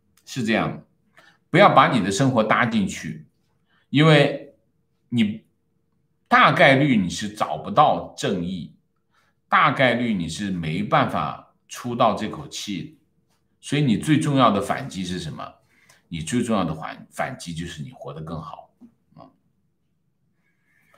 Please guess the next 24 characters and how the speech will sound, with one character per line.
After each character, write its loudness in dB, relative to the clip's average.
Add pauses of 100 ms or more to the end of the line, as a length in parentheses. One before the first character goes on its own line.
(120)
情 2
况 10
马 6
上 0
开 4
学 0
了， 2
学 0
校 6
通 2
知 0
每 0
个 -2
学 -2
生 0
必 0
须 -2
自 0
费 4
做 2
核 -2
酸 4
检 -2
测， 0